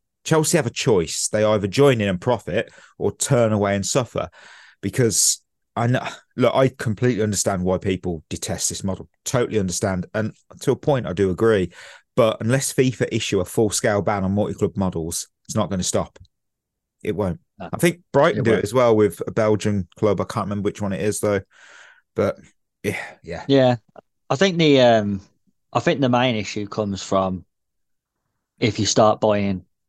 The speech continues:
Speaker 2: big football clubs.
Speaker 1: And
Speaker 2: And I think
Speaker 1: Lisbon are
Speaker 2: that's
Speaker 1: a
Speaker 2: the
Speaker 1: very big club.
Speaker 2: Exactly. And I think that's where the problem, you know, would potentially come in if
Speaker 1: Yeah.
Speaker 2: you'd have the conflict if we ever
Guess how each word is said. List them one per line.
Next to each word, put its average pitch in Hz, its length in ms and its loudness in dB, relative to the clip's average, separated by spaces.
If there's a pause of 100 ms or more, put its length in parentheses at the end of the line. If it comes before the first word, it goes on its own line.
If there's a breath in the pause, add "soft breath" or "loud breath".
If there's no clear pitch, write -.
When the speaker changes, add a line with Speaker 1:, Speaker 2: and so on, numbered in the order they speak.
(260)
Speaker 2:
big 104 240 2
football - 360 0
clubs. - 440 -6 (960)
Speaker 1:
And 107 100 -2
Speaker 2:
And 117 120 4
I 123 40 6
think 131 120 4
Speaker 1:
Lisbon 131 180 4
are 131 100 4
Speaker 2:
that's 113 80 6
Speaker 1:
a - 40 6
Speaker 2:
the 104 60 4
Speaker 1:
very 139 220 4
big 151 200 0
club. 151 320 0 (580)
Speaker 2:
Exactly. 104 560 2
And 113 120 0
I 113 40 0
think 139 220 0
that's 117 300 -2
where 117 160 4
the 107 120 0
problem, 110 520 -2 (760)
you 113 80 -2
know, 98 140 -4
would 104 200 -4
potentially 101 520 -2
come 107 200 -2
in 101 220 -2
if 101 180 -2
Speaker 1:
Yeah. 110 360 2 (420 loud breath)
Speaker 2:
you'd 117 120 4
have 117 200 4
the 110 100 2
conflict 113 640 0
if 104 160 -4
we 107 160 6
ever 107 300 0